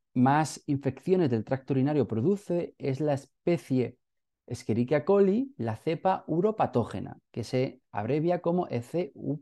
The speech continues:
P. Esta cepa es responsable de entre el setenta y el noventa y cinco por ciento de las infecciones urinarias.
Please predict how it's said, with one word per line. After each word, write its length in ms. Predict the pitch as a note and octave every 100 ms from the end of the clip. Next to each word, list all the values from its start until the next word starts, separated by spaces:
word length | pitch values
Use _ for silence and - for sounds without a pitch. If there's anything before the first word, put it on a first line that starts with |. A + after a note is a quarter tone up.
| _
P. 260 | - G2+ F#2 _ _ _ _ _ _ _ _
Esta 600 | F3 - A#3+ A3+ G#3 E3 C3+
cepa 460 | B3+ C4+ G3 G3
es 100 | D#3+
responsable 560 | F3+ F3+ F#3 D#3 F3 F#3+
de 80 | F3+
entre 240 | D#3+ D3
el 80 | C#3
setenta 460 | C#3 C3 F3 F#3+ G3
y 80 |
el 80 | F3
noventa 280 | D#3 C3+ B2+
y 60 | A#2
cinco 260 | D3+ E3+
por 140 | E3 C#3
ciento 220 | D3+ F3
de 60 |
las 140 | E3+ C#3+
infecciones 560 | B2+ G2+ - C3+ E3
urinarias. 640 | D#3 A#2 G#2 G2+ G2 G#2+